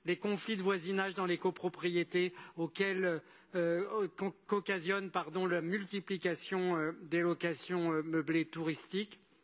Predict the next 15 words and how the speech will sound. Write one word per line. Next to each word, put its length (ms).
Nous 180
savons 380
aussi 420
les 220
effets 260
délétères, 720
euh, 60
du 160
surtourisme 880
sur, 400
euh, 300
certains 480
quartiers, 580
au-delà 480
même 360